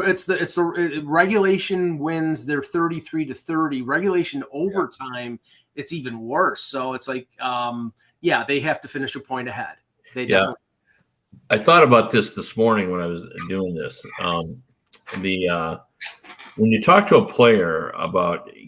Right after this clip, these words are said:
Speaker 2: games in hand, they always say the same thing. "Well, you gotta win those games." That, that's what a player says. You know, "You gotta win 'em before we'll, we'll count them as being successful."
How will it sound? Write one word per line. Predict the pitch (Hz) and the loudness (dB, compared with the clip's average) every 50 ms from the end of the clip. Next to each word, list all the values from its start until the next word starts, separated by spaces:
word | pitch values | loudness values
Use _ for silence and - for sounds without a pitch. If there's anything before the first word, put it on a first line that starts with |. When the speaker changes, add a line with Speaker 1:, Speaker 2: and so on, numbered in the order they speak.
| 85 82 69 | -16 -12 -6
Speaker 2:
games | 92 92 90 87 87 87 82 85 80 - - - _ - | -4 -4 -2 -2 -4 -4 -4 -6 -8 -10 -14 -20 _ -6
in | 85 87 85 82 85 | -4 -4 -4 -2 -4
hand, | 85 - 90 85 82 80 80 78 78 | -4 -4 -4 -6 -6 -8 -8 -10 -6
they | 78 87 92 101 | -2 2 4 4
always | 101 98 101 95 90 87 - | 6 6 6 4 4 2 0
say | - 85 82 | -2 -2 -4
the | 76 76 | -4 -10
same | - - - 80 76 - | -14 -10 -8 -8 -8 -8
thing. | - - - - - - | -12 -16 -16 -16 -12 -2
"Well, | - 120 131 | 0 2 4
you | 139 | 6
gotta | 151 151 135 113 | 6 8 6 6
win | 85 82 80 78 | 4 2 -2 -2
those | 73 - - - - | -6 -10 -12 -14 -18
games." | - - - _ _ - - - _ | -20 -20 -20 _ _ -20 -20 -20 _
That, | - 85 85 76 - | -6 -4 -4 -2 2
that's | 95 107 107 104 - | 4 4 4 4 4
what | - 95 | 4 4
a | 87 | 4
player | 82 - 87 78 73 - - | 4 2 2 2 2 0 -6
says. | - - - - - - | -8 -10 -10 -10 -10 -10
You | - 85 | -8 -6
know, | 82 | -2
"You | 87 95 | 2 4
gotta | 110 101 95 | 6 6 6
win | 85 90 90 85 | 4 4 2 2
'em | 76 73 - 69 | 0 -2 -10 -14
before | - - - - - 87 82 | -12 -12 -8 0 2 2 4
we'll, | 78 78 78 76 71 | 4 2 0 -2 -4
we'll | 85 80 76 69 | -4 -6 -6 -6
count | - - 82 78 76 73 | -4 -4 -4 -4 -4 -8
them | - 78 73 - | -12 -12 -12 -12
as | 71 67 | -14 -16
being | - 80 76 76 73 | -12 -12 -12 -12 -12
successful." | - - - - - - 82 78 - - - - - | -14 -18 -18 -16 -8 -6 -6 -6 -6 -6 -10 -14 -16